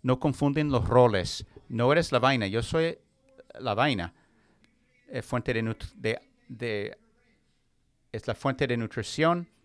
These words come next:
y de alimento. Y la rama quiere conectar a la vaina. Te pones en una posición para crecer.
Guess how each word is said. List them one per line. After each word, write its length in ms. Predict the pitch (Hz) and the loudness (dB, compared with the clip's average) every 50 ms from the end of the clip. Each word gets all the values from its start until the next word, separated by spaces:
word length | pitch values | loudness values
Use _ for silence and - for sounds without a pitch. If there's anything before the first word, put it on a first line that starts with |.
| _ _ - | _ _ -8
y 60 | 123 | -2
de 60 | 107 | 0
alimento. 560 | 107 101 104 107 110 147 175 - - 190 190 - _ _ - - - - - _ _ _ _ - | 0 2 2 2 2 2 2 2 0 -2 -2 -2 _ _ -20 -20 -20 -20 -20 _ _ _ _ -4
Y 80 | 127 123 | -2 0
la 160 | 113 110 107 | 0 0 2
rama 280 | 113 147 185 180 165 | 2 0 2 0 -2
quiere 340 | 147 - - - 131 127 135 | -4 -4 -2 0 2 2 2
conectar 400 | - - 135 135 131 - 127 120 | 2 2 2 2 4 4 4 4
a 60 | 120 | 6
la 100 | 120 131 | 4 6
vaina. 400 | 131 160 196 214 156 101 87 - _ _ _ - | 4 4 2 2 0 -2 -2 -4 _ _ _ -4
Te 120 | - 127 | -4 -2
pones 300 | - - 147 151 143 - | 2 2 0 2 2 0
en 60 | 156 | 2
una 160 | 143 151 160 | 2 2 2
posición 420 | 151 - 143 117 135 - - 131 131 | 2 0 0 0 -2 0 0 0 2
para 240 | - 143 120 117 - | 2 2 0 0 -2
crecer. 560 | - - 110 101 - - - 107 92 78 - | -2 -2 0 0 0 2 2 2 2 0 -2